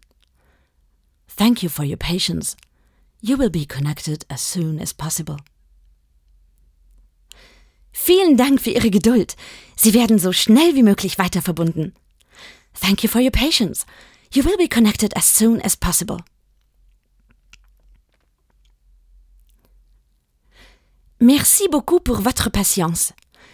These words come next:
La ligne libre la plus tôt est réservée pour vous. Grazie per la sua pazienza. Le passiamo la linea il più presto possibile.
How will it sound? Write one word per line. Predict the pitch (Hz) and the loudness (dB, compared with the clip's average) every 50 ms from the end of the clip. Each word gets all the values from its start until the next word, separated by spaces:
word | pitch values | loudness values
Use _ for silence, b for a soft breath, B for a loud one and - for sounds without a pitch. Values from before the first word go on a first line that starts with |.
| b b b b b b b b | b b b b b b b b
La | b 190 196 202 | b 2 2 4
ligne | 202 240 320 359 339 294 | 4 6 6 6 6 4
libre | 240 233 269 277 233 226 233 | 4 2 0 -2 -2 0 0
la | 180 160 156 | 0 0 -2
plus | - - - 339 359 - | -2 -2 -2 -2 0 0
tôt | - 262 254 247 - - | 0 0 0 0 0 0
est | 185 175 | 0 -2
réservée | 156 - 262 262 349 330 - 240 208 226 | 0 0 0 2 2 2 2 0 -2 -2
pour | - - 226 226 | 0 0 -2 -2
vous. | 175 156 170 170 147 - _ _ _ _ _ _ _ _ _ _ _ _ _ _ _ _ _ _ _ _ _ _ _ _ _ _ _ _ _ _ _ _ _ _ _ _ _ _ _ _ _ _ _ _ _ _ _ _ _ _ _ _ _ _ _ _ _ _ _ _ _ _ | -2 -4 -6 -6 -8 -10 _ _ _ _ _ _ _ _ _ _ _ _ _ _ _ _ _ _ _ _ _ _ _ _ _ _ _ _ _ _ _ _ _ _ _ _ _ _ _ _ _ _ _ _ _ _ _ _ _ _ _ _ _ _ _ _ _ _ _ _ _ _
Grazie | - 220 233 233 262 302 269 - - - 190 | 0 2 2 4 4 2 2 0 0 -2 -2
per | - 180 165 | -2 0 0
la | 170 170 | 0 0
sua | - 208 190 175 | 0 0 -2 -2
pazienza. | - 180 175 - 190 185 151 143 143 - 165 160 147 - _ _ _ _ _ _ _ _ _ _ _ _ | -4 -4 -2 0 0 0 0 0 -4 -6 -8 -10 -10 -14 _ _ _ _ _ _ _ _ _ _ _ _
Le | - 226 262 | 0 0 2
passiamo | - 302 277 - - 320 349 392 392 339 | 2 2 0 0 2 2 2 2 2 2
la | 269 214 202 | 4 4 4
linea | 208 254 311 311 285 226 | 4 4 4 4 4 2
il | 190 165 175 | 2 0 -4
più | _ - - 359 | _ 0 0 0
presto | - - 240 214 - - - 202 | 0 0 0 0 0 0 -2 -4
possibile. | - 190 - - - 175 160 - - 127 - 165 | -2 -2 0 0 -2 -2 -4 -6 -8 -8 -10 -10